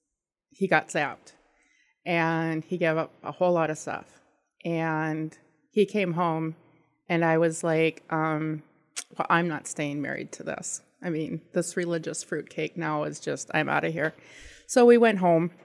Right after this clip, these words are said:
and my dad told me that I couldn't divorce him on his religious preferences. I was raised in a very non-Christian home.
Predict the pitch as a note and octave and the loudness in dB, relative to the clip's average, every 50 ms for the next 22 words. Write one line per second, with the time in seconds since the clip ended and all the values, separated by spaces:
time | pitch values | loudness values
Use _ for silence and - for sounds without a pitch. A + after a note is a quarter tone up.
0 | - - _ F#3 E3+ E3 E3 E3+ E3 E3 E3 D#3 D#3 D3 D#3 D3+ D3+ - - - | -20 -6 _ 2 2 4 4 4 2 2 2 2 2 2 2 0 -2 -6 -6 -6
1 | E3 D#3+ E3+ E3 D#3 E3 D#3 E3 E3 - - C4+ A3+ - A3 - _ _ _ _ | -4 -4 -4 -2 -2 0 0 -2 0 2 2 2 2 0 -6 -14 _ _ _ _
2 | _ - F#3 E3+ E3+ D#3+ D#3 - - F3+ D#3+ D#3+ F3+ E3+ - - _ - F3 E3 | _ -2 0 2 2 2 2 0 0 0 0 -2 -4 -8 -10 -16 _ -4 -2 -2
3 | D#3+ D#3+ E3+ D#3+ - F3 E3 E3+ E3+ D#3 D3 - - - - - - E3 D3 - | 0 0 -2 -2 -2 -2 0 0 0 0 0 -2 -6 -6 -6 0 2 2 2 0
4 | - C3+ C#3 D3+ - - C#3 C3+ D#3+ F#3+ - - - _ _ _ _ _ _ _ | -2 -6 -6 -6 -4 -4 -2 -2 -2 -4 -8 -12 -16 _ _ _ _ _ _ _
5 | _ _ _ _ _ _ _ - - - F#3+ F#3+ F3+ F#3 F3 - F3 E3 D#3+ D#3 | _ _ _ _ _ _ _ -4 2 4 6 6 6 6 4 4 4 4 4 4
6 | - - E3+ E3 D#3 D#3+ D#3+ D#3 D#3 E3+ E3+ D#3 D3+ D3+ D3+ D3+ D3+ D#3 D#3+ - | 2 -2 -2 0 2 2 2 2 0 0 0 0 0 0 0 0 0 -2 -4 -6
7 | _ _ _ _ _ _ _ _ _ _ - - G3+ E3+ - - E3 D3+ D3+ D#3+ | _ _ _ _ _ _ _ _ _ _ -4 -2 -2 -2 -2 -2 -2 -2 -2 -2
8 | E3 D#3 D3 D3 E3 F3 | -2 0 0 0 -2 -6